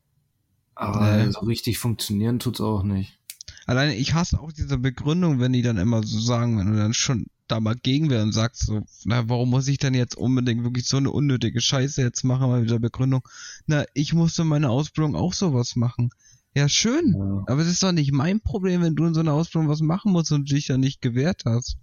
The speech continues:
Speaker 1: Ja, eben.
Speaker 2: Weil ich
Speaker 1: Deswegen,
Speaker 2: lass
Speaker 1: du wirst
Speaker 2: mir
Speaker 1: ja auch teilweise oder die meiste Zeit als vollwertiger Mitarbeiter,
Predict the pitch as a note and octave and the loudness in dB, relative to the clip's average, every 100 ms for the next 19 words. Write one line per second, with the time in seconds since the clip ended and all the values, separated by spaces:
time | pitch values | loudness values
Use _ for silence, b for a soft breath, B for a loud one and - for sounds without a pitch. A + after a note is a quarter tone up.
0 | B B B A#2+ - - A2+ A2+ A2 B2 | B B B -18 -18 -8 -2 -2 -2 -2
1 | C#3+ A#2 A2+ - _ _ _ _ _ - | 0 0 -2 -6 _ _ _ _ _ -20
2 | _ _ _ B2 A2 G#2 A2+ F#3 - G#3 | _ _ _ -4 -2 0 2 4 2 2
3 | F3 C#3+ B2+ B2 A2+ - _ - - C3 | 0 0 -2 -2 -4 -10 _ -12 -2 0
4 | C3 B2 A#2+ A#2+ A#2 A2 A2 - A2+ B2 | 0 0 0 -2 -2 -2 -2 -4 -4 -2
5 | B2+ - - A#2+ B2 A2+ - - C3 C3 | -4 -6 -6 -4 -4 -6 -8 -6 -2 0
6 | B2+ A#2+ A#2 A2+ A2+ A2 - B2+ C3+ C#3 | -2 -2 -2 0 0 -4 -4 -4 -2 -2
7 | G#2+ G#2 G2+ G2+ - | -2 -2 -2 -2 -4